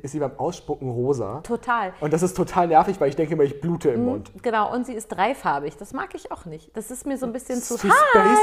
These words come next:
Speaker 1: spacey, so,
Speaker 2: ich
Speaker 1: "Ich
Speaker 2: bin
Speaker 1: bin
Speaker 2: dreifarbig."
Speaker 1: dreifarbig.
Speaker 2: Nee, das mag ich direkt
Speaker 1: Nee,
Speaker 2: nicht.
Speaker 1: ja.
Speaker 2: Ja, also es tut mir leid, aber ich,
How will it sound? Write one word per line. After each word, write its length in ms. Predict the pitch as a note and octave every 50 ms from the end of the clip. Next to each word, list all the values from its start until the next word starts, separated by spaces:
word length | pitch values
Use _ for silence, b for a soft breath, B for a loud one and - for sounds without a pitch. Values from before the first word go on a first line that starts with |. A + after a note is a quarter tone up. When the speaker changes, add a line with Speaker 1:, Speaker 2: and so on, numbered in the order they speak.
| G#4+ G#4+
Speaker 1:
spacey, 140 | D#4 C#4 C#4
so, 120 | C#4 D4
Speaker 2:
ich 140 | D4+ D4 C#4+
Speaker 1:
"Ich 60 | -
Speaker 2:
bin 180 | D4+ C#4+ - -
Speaker 1:
bin 100 | F#3 F3
Speaker 2:
dreifarbig." 380 | - B3 D#4 F#4 F#4+ F#4+ - -
Speaker 1:
dreifarbig. 640 | G4 G4 F#4+ F#4+ F4+ E4 F#4+ F#4 F#4 F4+ F4 - C#4+
Speaker 2:
Nee, 60 | C#4+
das 140 | D4+ - -
mag 120 | G4 G#4
ich 120 | G#4 - -
direkt 400 | A3 F#3+ F3+ F#3 F3+ - - F3+
Speaker 1:
Nee, 100 | F3 F3
Speaker 2:
nicht. 160 | F3 - -
Speaker 1:
ja. 140 | B2 - b b b b b b b b b
Speaker 2:
Ja, 100 | - G#3+
also 120 | A#3 A#3+ C4
es 80 | -
tut 120 | - B3+ B3
mir 100 | B3 A3+
leid, 300 | G3+ F3+ F#3+ G3+ G3 -
aber 360 | - G3 G3+ G3+ F#3+ - -
ich, 200 | - G3+ - -